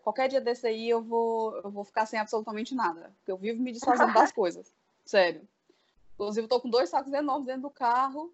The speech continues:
Speaker 1: já pra fazer doação. Porque eu não tenho apego nenhum pra essas coisas, né? Porque eu, eu penso assim, se eu tô olhando pra uma coisa, aquela coisa faz muito tempo que tá guardada, e eu nunca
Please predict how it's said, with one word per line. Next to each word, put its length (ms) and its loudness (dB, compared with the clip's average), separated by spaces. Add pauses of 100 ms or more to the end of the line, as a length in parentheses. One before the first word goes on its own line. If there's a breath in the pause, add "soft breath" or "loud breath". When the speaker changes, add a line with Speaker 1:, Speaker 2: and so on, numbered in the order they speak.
Speaker 1:
já 160 -8
pra 140 -14
fazer 240 -8
doação. 420 -8
Porque 140 -6
eu 40 -2
não 60 -10
tenho 140 -4
apego 260 -2
nenhum 240 -2
pra 100 -10
essas 160 -10
coisas, 220 -6
né? 100 -6
Porque 140 -4
eu, 180 4
eu 120 -2
penso 180 -2
assim, 180 -10
se 80 -12
eu 80 -4
tô 100 -2
olhando 220 -2
pra 80 -14
uma 160 -4
coisa, 240 -6
aquela 280 -4
coisa 160 -6
faz 160 -6
muito 140 -6
tempo 180 -4
que 80 -20
tá 120 -6
guardada, 480 -6
e 80 -8
eu 80 0
nunca 240 0